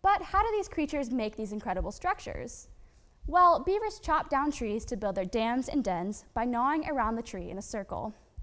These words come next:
Eventually, the beavers cut into the tree so deeply that the top part of the tree will actually die and then fall to the ground. Other than the need for building materials, it is actually necessary for beavers to cut and gnaw on trees because their teeth never stop growing.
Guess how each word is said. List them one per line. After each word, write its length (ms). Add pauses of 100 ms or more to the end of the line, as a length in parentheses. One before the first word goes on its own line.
(600)
Eventually, 480
the 80
beavers 360
cut 240
into 180
the 80
tree 240
so 400
deeply 400
that 160
the 60
top 340
part 160
of 60
the 80
tree 180
will 160
actually 340
die 460
and 100
then 120
fall 220
to 100
the 80
ground. 460 (1600)
Other 180
than 100
the 60
need 220
for 80
building 280
materials, 600 (280)
it 60
is 160
actually 380
necessary 560
for 80
beavers 300
to 80
cut 340
and 100
gnaw 240
on 100
trees 460 (140)
because 240
their 100
teeth 320 (220)
never 340
stop 340
growing. 460